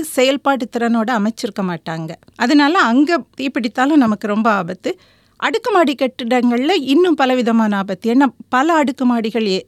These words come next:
எரிஞ்சுக்கிட்டே இருக்குது. இப்போ நீங்க சமீபத்துல பாத்தீங்கன்னா, நம்மளுடைய Spencer Street, two hundred Spencer Street அப்படிங்கிற ஒரு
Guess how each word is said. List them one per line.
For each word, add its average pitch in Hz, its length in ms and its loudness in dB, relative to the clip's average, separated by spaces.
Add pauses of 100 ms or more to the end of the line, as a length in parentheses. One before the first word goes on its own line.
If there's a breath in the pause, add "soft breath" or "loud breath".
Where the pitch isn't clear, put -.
(300)
எரிஞ்சுக்கிட்டே 202 560 -2
இருக்குது. 170 280 -10
இப்போ 220 240 -2
நீங்க 285 220 4 (300 soft breath)
சமீபத்துல 320 580 0
பாத்தீங்கன்னா, 220 600 -2 (560)
நம்மளுடைய 226 540 0 (180)
Spencer 339 500 0
Street, 240 400 -4
two 277 140 -2
hundred 262 400 0
Spencer 226 480 -2
Street 208 260 -6
அப்படிங்கிற 208 480 -4
ஒரு 190 240 -4